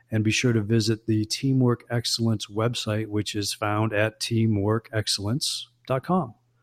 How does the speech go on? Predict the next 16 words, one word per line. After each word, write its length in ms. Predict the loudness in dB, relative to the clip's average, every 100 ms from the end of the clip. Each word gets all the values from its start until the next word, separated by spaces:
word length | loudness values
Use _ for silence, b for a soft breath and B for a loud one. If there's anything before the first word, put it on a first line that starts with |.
| b b b b
So 160 | 6
again, 240 | 10 10 12
we 120 | 10
appreciate 500 | 8 6 6 2 4
Tim 240 | 4 6
being 220 | 6 6
on 180 | 6 4
today 500 | 2 4 6 6 4
and, 380 | 2 0 0 0
uh, 120 | 0
sharing 340 | 0 2 2 2
some 220 | 2 2
of 60 | 2
these 140 | -2
great 360 | 0 0 0 0
practices 840 | -2 -2 -4 -4 -4 -2 -2